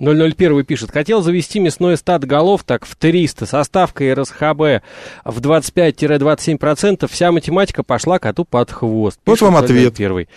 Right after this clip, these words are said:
Speaker 2: Все, да.
Speaker 1: Это про доступность кредитов. В принципе, здесь комментарий излишний. Да, вот у нас времени не так много остается, буквально минут десять, поэтому все-таки хотелось бы уточнить. А чего вы, собственно, ждете от Ткачева? Что он должен такое сказать, после чего вы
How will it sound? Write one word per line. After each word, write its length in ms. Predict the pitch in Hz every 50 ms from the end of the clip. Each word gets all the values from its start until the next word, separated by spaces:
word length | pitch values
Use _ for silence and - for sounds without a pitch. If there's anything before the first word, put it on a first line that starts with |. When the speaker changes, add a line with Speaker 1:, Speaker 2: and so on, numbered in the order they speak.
| - -
Speaker 2:
Все, 160 | 127 127 123
да. 120 | 117 117 - -
Speaker 1:
Это 160 | 165 - -
про 80 | 170
доступность 560 | 156 147 139 - - 143 - 151 131 - - - - _ _
кредитов. 500 | - 147 156 135 110 95 - - - 120
В 60 | -
принципе, 320 | - 120 139 139 - - -
здесь 200 | 117 107 95 -
комментарий 520 | - 117 110 110 - 127 120 110 110 98 - - _ _
излишний. 480 | 139 135 117 127 110 82 - - - -
Да, 200 | - 185 190 175
вот 200 | 151 165 180 - _ - _ _ -
у 120 | 156 156
нас 200 | 160 190 180 -
времени 220 | 202 214 202 147 131
не 40 | 135
так 180 | 170 165 -
много 280 | - 175 170 139 127 135
остается, 520 | 127 - - 170 190 233 247 - - 143
буквально 380 | 113 113 113 - 156 143 123 117
минут 240 | 123 139 143 139 135
десять, 320 | 151 208 214 - 139 -
поэтому 340 | - 135 180 - - 175 147
все-таки 520 | - - - - - 294 - 254 - 170
хотелось 340 | - 160 151 - 214 196 156
бы 140 | 139 151 151
уточнить. 580 | 143 - 143 131 - - - 143 98 - - _ _ _ _ _ _ _ -
А 100 | - -
чего 320 | - - - 233 269 269
вы, 220 | 160 127 190 208 -
собственно, 340 | - 185 151 - - 143 117
ждете 380 | 104 101 196 240 254 - -
от 100 | 123 -
Ткачева? 500 | - - - 151 165 - - 165 110 98
Что 220 | - - - 208 202
он 140 | 156 131
должен 280 | 131 170 175 143 131 123
такое 300 | - 127 - - 156 127
сказать, 420 | - - - 139 151 208 247 226
после 280 | - - 139 - - 139
чего 300 | - - 165 196 240 208
вы 280 | 151 156 151 143 -